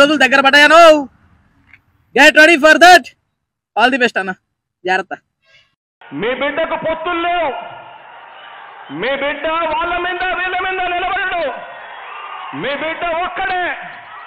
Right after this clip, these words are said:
Speaker 2: సింహంలో మీ బిడ్డ ఒక్కడే నడుస్తాడు.
Speaker 1: నిజమేనా? నువ్వు పొత్తులతో రావు, కానీ పోట్లు వేసుకుంటూ వచ్చేస్తావు. మొట్టమొదటిగా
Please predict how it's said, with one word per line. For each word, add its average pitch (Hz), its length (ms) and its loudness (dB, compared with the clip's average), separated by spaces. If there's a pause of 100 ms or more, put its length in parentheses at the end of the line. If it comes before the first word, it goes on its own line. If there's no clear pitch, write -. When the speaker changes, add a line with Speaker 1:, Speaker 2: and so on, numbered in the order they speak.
(1040)
Speaker 2:
సింహంలో 381 600 -6 (120)
మీ 381 140 -6
బిడ్డ 370 160 -8 (160)
ఒక్కడే 370 340 -6
నడుస్తాడు. 330 500 -6 (920)
Speaker 1:
నిజమేనా? 240 360 -2 (1040)
నువ్వు 208 220 -6
పొత్తులతో 269 460 -6
రావు, 147 200 -2 (1000)
కానీ 240 240 0 (160)
పోట్లు 254 320 -2
వేసుకుంటూ 247 340 -2
వచ్చేస్తావు. 214 540 -4 (1300)
మొట్టమొదటిగా 277 600 -2